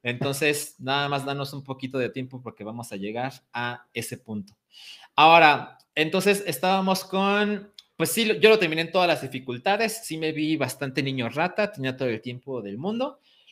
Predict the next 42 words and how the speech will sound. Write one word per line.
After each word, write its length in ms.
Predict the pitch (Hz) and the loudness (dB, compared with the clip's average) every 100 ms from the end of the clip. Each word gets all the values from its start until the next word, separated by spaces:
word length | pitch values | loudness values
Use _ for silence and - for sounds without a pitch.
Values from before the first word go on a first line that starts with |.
| - | 0
Lo 140 | 127 | 2
logré, 540 | 123 123 151 202 - - | 2 2 4 2 0 -6
no 260 | 131 151 | -2 0
desbloqueé 320 | 147 139 127 | 0 -2 -4
todos 240 | 143 147 139 | -2 0 0
los 220 | 120 117 | 0 -4
cheats, 420 | - 220 233 - - | -6 -6 -4 -8 -4
pero 500 | 127 117 110 104 98 | -2 0 0 -2 -6
me 100 | 117 | -10
atrevo 200 | 123 147 | -6 -4
a 40 | |
decir 180 | 123 131 | -4 -6
que 300 | 135 127 - _ | -6 -6 -6 _
estuve 260 | - - 131 | -16 -8 -6
bastante 380 | 113 - 117 120 | -6 -8 -8 -8
cerca. 480 | 143 143 170 202 - _ _ - | -6 -6 -8 -12 -14 _ _ 0
Y 80 | 165 | 4
luego, 240 | 220 240 | 6 4
tiempo 240 | 233 220 | 2 2
después, 320 | 220 - 196 190 | 2 2 0 0
lo 80 | |
intenté 400 | 202 190 151 156 | -2 -2 -4 -2
una 140 | 175 175 | 0 0
vez 180 | 165 156 | 0 -2
más 300 | 160 202 - - - | -4 -4 -8 -20 -16
y 140 | - 139 | -8 2
ya 100 | 175 | 6
había 200 | 180 180 | 6 4
perdido 320 | 160 151 175 | 0 0 -2
toda 180 | 160 165 | -2 0
la 220 | 143 123 | 2 2
onda 240 | 139 147 | 0 -2
y 60 | 143 | -2
todo 120 | 139 | 2
el 140 | 139 139 | 2 2
talento 320 | 110 117 127 | -2 -4 -6
se 100 | 117 | -8
me 120 | 98 | -8
había 120 | 107 | -8
escapado. 500 | 107 - - 131 151 | -10 -8 0 0 0
Entonces, 460 | 123 104 107 120 - _ _ _ | -4 -6 -8 -10 -12 _ _ _
ya 600 | 107 117 113 110 104 | 2 4 4 2 0